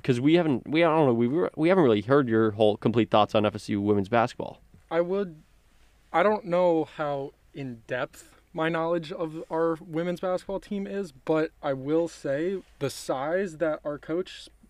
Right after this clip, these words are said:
Speaker 2: uh, spoke upon against Notre Dame was a big issue in that game, with a discrepancy of thirty-eight versus fourteen points in the paint. That is, that is
Speaker 1: A lot.
Speaker 2: remarkable.
Speaker 1: A
Speaker 2: Like,
Speaker 1: lot.
Speaker 2: that, that's really bad.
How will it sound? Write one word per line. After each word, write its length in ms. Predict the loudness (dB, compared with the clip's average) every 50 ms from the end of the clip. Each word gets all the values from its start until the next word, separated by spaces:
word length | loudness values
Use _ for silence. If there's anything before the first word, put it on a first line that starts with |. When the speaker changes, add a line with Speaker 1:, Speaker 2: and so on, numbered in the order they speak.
| _ _ _ _ _
Speaker 2:
uh, 160 | -2 -2 -2
spoke 340 | -2 -2 2 2 2 2 2
upon 340 | 0 -4 -4 -2 -2 -2 -2
against 380 | -2 -2 -2 -4 -4 -4 -4 -4
Notre 260 | -2 0 0 0 0
Dame 440 | -2 -2 -4 -2 -4 -4 -6 -8 -10 -14 -20 -20 _ _ _ _ _ _ -6
was 220 | -4 -4 -2 -2
a 60 | -4
big 500 | -6 -8 -6 _ 2 4 4 4 4 2
issue 440 | 0 -2 -2 -2 -2 -4 -6 -6 -4
in 80 | -4 -4
that 200 | -6 -6 -8 -8
game, 380 | -8 -6 -6 -6 -6 -6 -8 -12 _ _ _ _ _
with 200 | -6 -6 -6 -6 _ _ _ _
a 120 | -6 -6 -6
discrepancy 880 | -4 -4 -4 -4 -4 -4 -6 -4 -4 -2 -2 -2 -4 -4 -4 -2 -2
of 140 | -2 -2 -2 -8 _
thirty-eight 640 | 2 2 4 4 2 0 0 2 2 2 0 -2 -4
versus 280 | -4 -4 -4 -4 -6
fourteen 640 | -8 -8 -4 -4 -2 -2 -4 -6 -8 -6 -6 -4 -6
points 400 | -6 -6 -6 -4 -4 -4 -6 -6
in 60 | -6
the 80 | -6 -6
paint. 420 | -8 -8 -10 -8 -6 -6 -8 -10 -12 _ _ _ _ _ _ _ _ _ _ _ _ _ _
That 260 | -4 -2 -2 0 0
is, 420 | 0 0 0 -4 -10 -16 -20 -20 _ _ _ _ _ _ _ _ _ _ _ _ _ _ 0
that 180 | 2 2 2
is 100 | 2 0
Speaker 1:
A 60 | 0 0
lot. 400 | 0 2 4 4 4 4 2 -4
Speaker 2:
remarkable. 280 | -8 -12 -12 -14 -16 -20 _ _ _ -8
Speaker 1:
A 60 | -6
Speaker 2:
Like, 120 | -4 -2
Speaker 1:
lot. 220 | 0 0 0 -2 -4
Speaker 2:
that, 220 | -6 -8 -8 _
that's 200 | -6 -6 -4 -6
really 440 | -10 -8 -4 0 0 0 0 0 -4
bad. 380 | -6 -10 -10 -12 -14 -16 -20